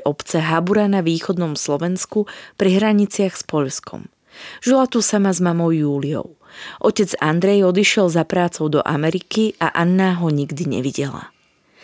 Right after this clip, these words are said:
Najstaršia sestra Mária, ktorá je od Anny o osemnásť rokov staršia, sa vydala a doma už nebývala. Brat Vasil, narodený v roku tisíc deväťsto osemnásť, musel po napadnutí Poľska v roku tisíc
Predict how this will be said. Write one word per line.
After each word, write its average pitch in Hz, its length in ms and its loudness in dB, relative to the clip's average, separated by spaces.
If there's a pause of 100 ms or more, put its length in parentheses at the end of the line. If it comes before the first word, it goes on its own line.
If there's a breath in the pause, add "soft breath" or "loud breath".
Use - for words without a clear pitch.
(280 loud breath)
Najstaršia 226 560 2
sestra 196 400 0
Mária, 170 480 0
ktorá 160 400 2
je - 80 -4
od 156 240 -2
Anny 185 480 2
o 151 160 -2
osemnásť 185 720 2
rokov 147 240 -2
staršia, 147 640 -6 (320 loud breath)
sa 175 160 2
vydala 226 560 2
a 180 80 0
doma 185 320 2
už 180 160 0
nebývala. 147 720 -2 (600 loud breath)
Brat 160 240 2
Vasil, 208 640 -2
narodený 185 640 2
v - 80 2
roku 160 240 -2
tisíc 165 320 -2
deväťsto 151 560 -2
osemnásť, 160 720 -2 (320 loud breath)
musel 233 400 2
po 202 80 -2
napadnutí 190 640 0
Poľska 175 480 0
v 175 80 0
roku 170 240 0
tisíc 175 320 -4